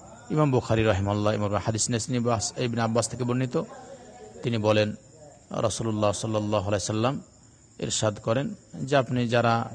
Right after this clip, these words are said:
টাকনুর নিচে প্যান্ট পরি, টাকনুর নিচে প্যান্ট পরা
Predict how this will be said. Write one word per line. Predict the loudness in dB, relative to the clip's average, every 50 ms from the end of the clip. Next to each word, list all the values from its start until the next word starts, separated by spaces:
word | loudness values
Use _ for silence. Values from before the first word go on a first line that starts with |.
| 0
টাকনুর | 0 0 2 2 -2 -2
নিচে | -2 -2 -4
প্যান্ট | 0 2 2 2 2 0 0 -2
পরি, | 0 0 0 0 -2 -4 -10 -16 -20 -20 -20 -20 -20 -20 -20 -20 -8 -2
টাকনুর | -2 -2 0 0 -4
নিচে | -4 -2 -4 -4
প্যান্ট | -2 2 2 2 2 2 -2 0
পরা | 0 2 4 4 4 2 2